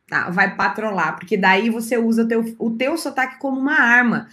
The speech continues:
Você não usa como um problema, é uma solução pro teu problema. Então, eu vou te dar, vou dar mais um exemplo pra vocês, tá? Por exemplo, quem lembra do Tropa de Elite, do Wagner Moura, fazendo Capitão Nascimento?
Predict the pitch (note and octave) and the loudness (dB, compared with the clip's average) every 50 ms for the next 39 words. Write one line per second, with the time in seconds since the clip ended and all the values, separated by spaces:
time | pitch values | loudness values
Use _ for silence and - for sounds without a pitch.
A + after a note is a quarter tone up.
0 | - - - - C#4+ C#4+ C#4+ D4 D#4 F#4 G4+ G#4+ - E4 B3+ B3 A#3 A3 A3+ G3+ | -20 -20 -8 -4 -2 -2 0 0 0 0 0 -2 -2 -2 0 0 2 2 2 0
1 | F#3 F3+ F3 E3+ E3 D#3+ E3 E3 E3+ F3+ F3+ - A3 A3+ A#3 A3+ - C#4+ C4+ D#4+ | 0 0 0 0 0 -2 -2 -2 -2 -2 -2 -2 -2 -4 -4 -2 -2 -2 -2 -2
2 | F#4 - - G3 F3 - D#3+ C#3+ C3+ C3 - - - E4 F4 F4+ F4+ - E4 C#4+ | -4 -6 -6 -4 -4 -4 -6 -8 -10 -12 -14 -2 2 2 2 2 0 -2 2 6
3 | D#4+ D#4+ D#4 - A#3+ B3+ D4 C4 D4+ D#4+ D#4 E4 E4+ D#4+ F4 F4 C#4+ E4 D#4+ D4+ | 6 6 6 4 2 2 4 4 6 6 4 4 2 2 2 2 2 0 0 -2
4 | - - - D#4 D4+ D4 D#4+ - - F3+ D#3 D3 - - D#3+ D3+ D3+ - - - | -4 -4 -4 -2 -2 -2 -4 -2 -2 -2 -2 -2 -2 -2 0 0 0 -2 -6 -6
5 | - C4 D4 D#4 E4+ C4+ A3 E3+ A#2 A2+ - - _ _ - - - - _ - | 0 2 4 4 4 2 0 -2 -4 -6 -12 -18 _ _ -20 -20 -20 -20 _ 6
6 | G4 A4 A#4 A#4 A4 F4+ D#4 C#4+ C#4 C4+ C4+ C4 C4 C4 C4 C4 - - _ - | 6 6 6 6 4 4 4 6 4 4 4 4 4 4 2 0 -6 -16 _ -20
7 | - _ - A#3+ C4+ A3+ - D4+ D4+ E4 D#4+ E4 E4 C4 D#4 D#4 D4+ C4 A#3 A#3 | -20 _ -6 -4 -4 0 2 2 4 4 4 2 2 2 2 2 2 2 2 2
8 | A#3 A3+ A3+ - - B3 - - - G#3+ G#3 C#4 C#4+ A#3 B3 C4+ C#4 D4 D4+ E4 | 0 0 0 -4 -6 -8 -10 -10 -8 -4 0 0 0 4 6 8 8 8 8 6
9 | E4 E4+ D#4+ D4 B3+ A#3 A3 G#3+ A3 A3+ A3+ A3+ A3+ - - - C#4 C4+ C4+ C4+ | 4 6 6 4 4 4 4 4 4 2 2 0 0 -4 -2 4 6 6 6 6
10 | A3+ C4 B3+ C4 A#3 C4+ C4+ C4+ C4+ B3+ B3 B3 A#3+ A#3+ A#3 - B3 A3+ F3+ D#3 | 4 0 0 0 2 2 2 2 2 0 0 2 2 0 0 0 -2 -2 -2 -2
11 | D3 D3 - | -4 -6 -10